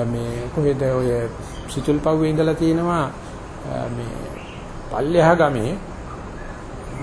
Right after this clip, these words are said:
බබා හම් වෙන්න අම්මලා ගෙදරට ඇතුළපු මේ ගෑනු, ගෑනු ළමෙක් මවක්. ඉතින් එදා මේ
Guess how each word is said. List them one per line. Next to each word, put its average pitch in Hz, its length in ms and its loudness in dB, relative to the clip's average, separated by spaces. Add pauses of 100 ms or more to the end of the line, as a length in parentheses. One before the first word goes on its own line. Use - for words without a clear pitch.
(340)
බබා 143 280 2
හම් 156 160 4
වෙන්න 160 220 4
අම්මලා 151 320 4
ගෙදරට 151 280 2
ඇතුළපු 156 400 4 (1700)
මේ 123 260 -4 (460)
ගෑනු, 131 360 -2
ගෑනු 131 280 0
ළමෙක් 165 280 4
මවක්. 139 280 4 (840)
ඉතින් 151 240 4
එදා 160 320 6
මේ 151 200 2